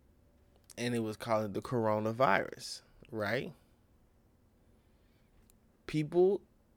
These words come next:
with lack of awareness was starting to com-, put the corona beer with the coronavirus.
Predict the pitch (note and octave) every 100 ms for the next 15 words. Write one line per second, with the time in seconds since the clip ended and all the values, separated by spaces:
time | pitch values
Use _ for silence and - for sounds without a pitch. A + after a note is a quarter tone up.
0 | A#1+ E2+ C3+ C3 - - A#2+ C3 C#3+ D3
1 | D3 C#3+ - - - - C3+ C#3 C3+ D3
2 | D3+ A#2+ D2+ B1 - - - - - _
3 | _ _ _ _ _ _ _ _ _ _
4 | _ _ _ _ _ _ _ _ _ _
5 | _ _ _ _ _ - C#3 C#3+ C3+ C#3
6 | B2 B2 B2 B2 A2+ B2 A2 F#2+ - -
7 | F#3+ - - _ _ _ - A#2+ B2 -
8 | A#2+ A2+ C3 C3 G#2+ G#2+ - E3+ E3 A#2+
9 | - B2 B2+ - A#2 - B2+ G#2+ E2 E2+
10 | E2+ A#2 C3+ C3+ A#2+ - - - -